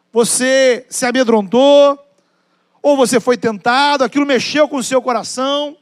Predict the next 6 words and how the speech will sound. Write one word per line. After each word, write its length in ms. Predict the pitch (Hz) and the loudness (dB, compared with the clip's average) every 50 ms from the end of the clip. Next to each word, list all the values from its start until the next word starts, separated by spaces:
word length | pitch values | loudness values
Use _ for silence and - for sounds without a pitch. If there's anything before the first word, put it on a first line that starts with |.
| _ _ _ _ _ _ | _ _ _ _ _ _
com 140 | - 294 285 | -4 -4 -4
os 100 | - - | -2 0
seus 180 | 294 277 254 | 0 0 2
desejos. 880 | 233 247 220 208 185 233 254 269 285 294 285 269 294 285 - - - _ _ _ _ _ _ _ _ _ _ _ _ _ _ _ _ _ _ _ _ _ _ _ _ _ _ _ _ _ _ _ _ _ _ _ _ _ _ _ _ _ _ _ _ _ _ _ _ _ _ _ _ _ _ _ _ _ _ _ _ _ _ _ _ _ _ _ _ - | 2 0 0 0 0 0 2 4 4 4 2 0 -2 -8 -10 -12 -18 _ _ _ _ _ _ _ _ _ _ _ _ _ _ _ _ _ _ _ _ _ _ _ _ _ _ _ _ _ _ _ _ _ _ _ _ _ _ _ _ _ _ _ _ _ _ _ _ _ _ _ _ _ _ _ _ _ _ _ _ _ _ _ _ _ _ _ _ -6
E 120 | 240 247 | -2 -2
aí? 340 | 220 180 165 143 123 110 | 0 0 -2 -4 -8 -12